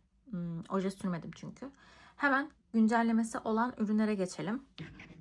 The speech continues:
Aslında kullandığım ürünleri göstermek istiyorum. Bunlarda herhangi bir gelişme gözükmüyor gibi ama aslında kullandım. Rival de Loop'un kalsiyum nail power'ını kullandım ama herhangi bir gelişme görünmüyor üründe.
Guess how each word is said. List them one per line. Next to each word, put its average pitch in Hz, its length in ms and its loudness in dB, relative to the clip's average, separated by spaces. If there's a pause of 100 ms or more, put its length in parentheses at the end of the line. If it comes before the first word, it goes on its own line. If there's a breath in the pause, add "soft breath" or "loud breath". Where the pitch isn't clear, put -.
(1040 loud breath)
Aslında 277 540 4 (160)
kullandığım 233 680 4 (140)
ürünleri 180 360 0
göstermek 165 460 -4
istiyorum. 190 400 -6 (500 soft breath)
Bunlarda 226 340 6
herhangi 226 440 2
bir 196 40 -6
gelişme 208 440 0
gözükmüyor 214 600 2
gibi 180 240 -2
ama 240 340 2
aslında 233 320 -4
kullandım. 196 600 0 (580 loud breath)
Rival 233 300 12
de 233 120 8
Loop'un 247 360 4 (260)
kalsiyum 220 500 8
nail 214 160 6
power'ını 190 520 6
kullandım 208 460 12
ama 175 140 10
herhangi 208 400 6
bir 185 80 -2
gelişme 202 380 0
görünmüyor 190 580 2
üründe. 175 460 -2